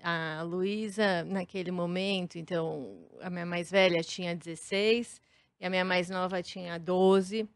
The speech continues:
é, quando a gente deixou a Inglaterra. E,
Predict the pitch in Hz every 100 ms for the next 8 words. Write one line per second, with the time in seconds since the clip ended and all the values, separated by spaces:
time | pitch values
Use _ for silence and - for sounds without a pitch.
0 | - 170 151 139 90 - 185 170 165 170
1 | 175 170 - 175 165 156 165 175 170 160
2 | 160 170 165 196 196 _ _ _ _ _
3 | 214 196 190 185 175